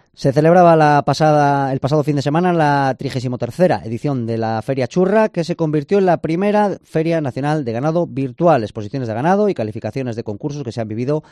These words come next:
las veinticuatro horas del día de manera online y desde cualquier lugar del mundo. Un formato en el que también hubo conferencias, en una de ellas estuvo la presidenta de la Diputación de Palencia, Ángeles Arbisén, que resaltó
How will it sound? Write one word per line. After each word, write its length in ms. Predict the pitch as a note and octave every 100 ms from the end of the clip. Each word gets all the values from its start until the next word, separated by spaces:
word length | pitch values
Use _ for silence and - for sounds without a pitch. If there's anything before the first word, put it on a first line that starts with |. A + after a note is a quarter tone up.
| _
las 180 | F#2+ A#2+
veinticuatro 440 | C#3+ C#3 F3 F3+ E3
horas 160 | D#3+
del 120 | D3+
día 280 | D#3 C#3+ F#2+
de 80 | G2
manera 380 | G#2+ C#3+ C#3 - -
online 560 | A2+ A#2 E3+ G#3+ D#3+
y 20 | A2
desde 260 | G2+ G#2
cualquier 440 | G2+ G2 D#3+ E3+ -
lugar 440 | A2+ A#2 D#3+ F3
del 260 | B2 B2+ C3+
mundo. 300 | F3+ D#3 A#2
Un 160 | A#2+ A2+
formato 500 | C3+ F#3 F#3 A3 G#3+ - _ A2+
en 160 | A2+
el 160 | D#3 D#3
que 200 | F#3+ F#3+
también 440 | A#2 A2+ C3 B2+
hubo 220 | C3 A2 A2
conferencias, 580 | A#2+ D3 E3+ E3 E3
en 60 | A#2+
una 160 | A2+ A2
de 60 |
ellas 140 | A#2 G#2+
estuvo 320 | - B2+ C#3
la 180 | A2+ A2
presidenta 400 | G#2+ B2 C3+ D3
de 60 |
la 40 | A#2
Diputación 380 | G2+ G#2 G#2 A#2+
de 80 |
Palencia, 300 | A2 B2 C3+
Ángeles 280 | C3 C#3+ C3
Arbisén, 380 | A#2+ A2+ D3+ C3
que 340 | - A2 A2
resaltó 560 | G#2+ B2 A#2+ A2 E3+